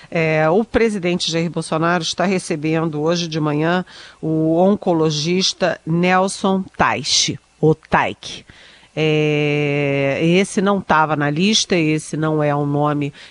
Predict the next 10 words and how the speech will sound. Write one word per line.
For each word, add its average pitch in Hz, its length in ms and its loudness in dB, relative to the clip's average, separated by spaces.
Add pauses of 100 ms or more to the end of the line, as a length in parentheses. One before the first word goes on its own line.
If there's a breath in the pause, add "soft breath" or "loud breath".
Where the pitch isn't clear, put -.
é, 139 600 0
assim, - 200 -10
muito 156 460 2
conhecido. 185 760 0 (300 loud breath)
A 151 140 0
lista 175 400 0
tem 233 200 0
uns 151 180 -2
dez 175 380 2
nomes, 139 600 -2